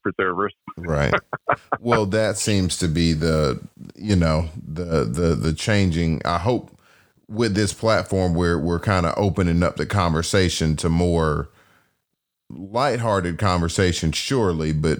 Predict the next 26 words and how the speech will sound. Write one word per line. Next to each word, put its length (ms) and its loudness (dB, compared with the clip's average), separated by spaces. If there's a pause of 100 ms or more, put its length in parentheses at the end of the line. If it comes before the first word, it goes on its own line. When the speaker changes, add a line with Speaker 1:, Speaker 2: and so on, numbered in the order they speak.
Speaker 2:
you 120 0
know, 180 2
folks 420 0
that 440 0 (540)
are 100 0
actually 320 0
willing 380 2
to 120 -4
listen 760 2
to, 340 0 (100)
to 140 0
more 340 2
experienced, 960 -2 (480)
you 120 -2
know, 140 4
individuals. 640 0
That's 200 2
something 340 0
that 120 2
I 120 2
definitely 560 0
think 240 2
is 140 0
important, 680 0 (460)
you 120 0
know, 300 0